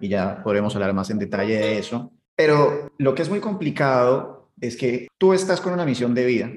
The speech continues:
que es empezar a ayudar de alguna manera, con un granito de arena, a que el cambio climático no nos azote tan fuerte. Y lo que hizo Vladimir Putin le pone mucho estrés, creo, a la humanidad como para,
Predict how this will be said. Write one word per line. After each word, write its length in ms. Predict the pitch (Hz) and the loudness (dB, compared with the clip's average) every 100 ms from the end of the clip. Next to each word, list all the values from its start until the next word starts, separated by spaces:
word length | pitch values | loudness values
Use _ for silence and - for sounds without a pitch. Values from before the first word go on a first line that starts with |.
| - - | -16 -8
que 320 | 117 113 113 | -2 -2 -2
es 400 | 110 - - _ _ - | -6 -12 -20 _ _ -4
empezar 420 | 123 110 107 113 | -2 -2 -2 2
a 60 | 120 | 2
ayudar 640 | 117 113 107 107 - - _ | 4 2 0 -2 -10 -20 _
de 100 | 95 | -8
alguna 220 | 98 143 143 | -4 0 0
manera, 420 | 120 113 71 - _ | 0 -2 -6 -16 _
con 160 | 104 | -4
un 120 | 117 | 0
granito 360 | 120 120 123 117 | 2 2 2 0
de 60 | 107 | -2
arena, 500 | 104 107 - - _ _ _ - | -2 -4 -8 -16 _ _ _ -10
a 120 | 104 | -8
que 80 | 107 | -4
el 60 | |
cambio 200 | 110 117 | 0 0
climático 480 | 117 104 95 127 110 | 0 -4 -4 -4 -2
no 100 | 101 | -2
nos 140 | 123 - | -2 -4
azote 280 | 95 90 | -8 -10
tan 200 | 95 87 | -10 -10
fuerte. 420 | 92 90 - 95 - _ _ - _ _ _ - | -10 -10 -10 -14 -16 _ _ -20 _ _ _ 0
Y 120 | 127 | 4
lo 140 | 240 | 4
que 140 | 123 120 | 4 2
hizo 220 | 143 170 | 2 0
Vladimir 400 | 165 160 143 - | 0 0 -2 -2
Putin 480 | 135 143 160 151 - _ | -4 -4 -6 -8 -14 _
le 180 | 123 117 | -2 0
pone 200 | 120 127 | 2 2
mucho 260 | 151 147 143 | 2 0 -4
estrés, 320 | - 143 139 | -2 -2 -2
creo, 680 | 143 139 147 147 143 - - | -4 -2 0 -2 -4 -8 -4
a 80 | 120 | 0
la 80 | 113 | 2
humanidad 520 | 110 107 110 110 113 | 2 0 -2 -4 -6
como 260 | 135 139 | -8 -8
para, 600 | 113 101 95 87 87 - | -4 -4 -4 -8 -14 -18